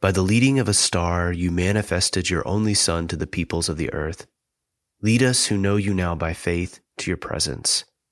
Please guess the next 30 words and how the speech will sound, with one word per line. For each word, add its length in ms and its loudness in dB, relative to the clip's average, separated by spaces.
where 120 -4
we 180 4
may 160 2
see 380 2
your 160 0
glory 400 0
face 340 -2
to 100 -4
face. 460 -2
Through 140 0
Jesus 420 2
Christ 380 -4
our 180 -2
Lord, 460 -2
who 80 -2
lives 420 2
and 140 0
reigns 340 0
with 180 -8
you 280 0
and 80 -4
the 60 -4
Holy 340 -2
Spirit, 460 -4
one 220 -2
God, 380 -2
now 360 0
and 100 -4
forever. 480 -6
Amen. 420 -6